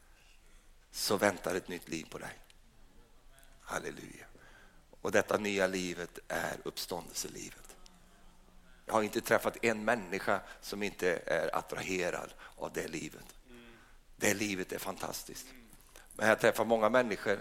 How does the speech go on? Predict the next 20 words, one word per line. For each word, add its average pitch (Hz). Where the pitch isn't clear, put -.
inklusive 131
mig 131
själv 120
många 117
gånger, 104
där 107
man 101
känner 98
att, 92
åh, 92
kära 90
någon, 80
behöver 87
jag, 95
måste 92
jag 98
gå 95
den 90
här 110
vägen? -